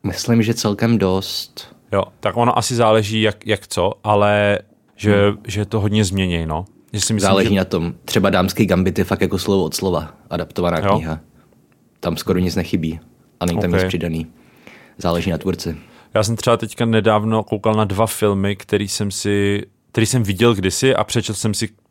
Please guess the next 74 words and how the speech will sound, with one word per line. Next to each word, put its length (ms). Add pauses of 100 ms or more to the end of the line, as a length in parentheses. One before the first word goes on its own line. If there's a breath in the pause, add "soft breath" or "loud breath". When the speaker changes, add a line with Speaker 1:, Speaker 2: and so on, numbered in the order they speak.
(180)
Speaker 2:
knižní 320
předlohy 560
a 80
pak 140
jsem 120
se 100
znova 240
podíval 320
na 80
ten 180
film, 220
protože 220
jsem 140
si 120
říkal, 320 (220)
„Eh, 20
tohle 300
ale 180
není 360 (100)
ten,“ 120 (760 soft breath)
tak 140
jsem 80
se 140
chtěl 200
přesvědčit 500
a 40
fakt 240 (180)
to 80
je 60
úplně 320
jako, 320
Speaker 1:
Mhm. 180
Speaker 2:
úplně 180
o 100
něčem 260
jiným. 220 (100)
Nebo 140
nejen 180
Speaker 1:
Já 60
Speaker 2:
o 40
Speaker 1:
si, 120
Speaker 2:
něčem 220
Speaker 1:
já 40
Speaker 2:
jiným, 80
Speaker 1:
si 80
Speaker 2:
ale 100
Speaker 1:
úplně 240
jako 140
neumím 320
představit, 520
že 80
by 100
ten 200
seriál 380
dělali 340
hodně 220
doslovnou 460
adaptaci. 580
Já 120
si 120
Speaker 2:
No. 80
Speaker 1:
myslím, 200
že 80
si 140
s 60
tím 120
budou 180
hodně 340
jako 200
volně 320
pohrát 260
Speaker 2:
Právě, 340
Speaker 1:
s 20
látkou. 360